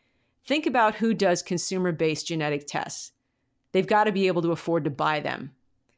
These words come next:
Wealthy Americans skew towards being Asian and then white. Asians compri-, comprise less than ten percent of the population. So the consumer data being collected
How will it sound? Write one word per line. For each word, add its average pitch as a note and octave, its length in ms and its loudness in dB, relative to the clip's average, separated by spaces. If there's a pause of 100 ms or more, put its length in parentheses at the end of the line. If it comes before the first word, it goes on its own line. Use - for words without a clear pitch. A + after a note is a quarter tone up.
(300)
Wealthy G#3 360 4
Americans G3 580 2
skew F#3+ 380 -2
towards E3+ 300 -2
being E3+ 360 0
Asian E3 540 -2 (320)
and E3+ 180 0
then F3+ 240 0
white. E3 400 0 (600)
Asians A#3+ 420 2
compri-, - 400 0 (180)
comprise E3+ 540 2
less F3 220 0
than E3 140 -2
ten A3 260 -4
percent G3 360 -2
of E3+ 60 0
the D#3+ 60 -2
population. D3+ 800 -4 (520)
So - 140 -6
the F#3+ 120 0
consumer C#4 520 0
data F#3 580 2
being G3+ 280 0
collected G3 640 -2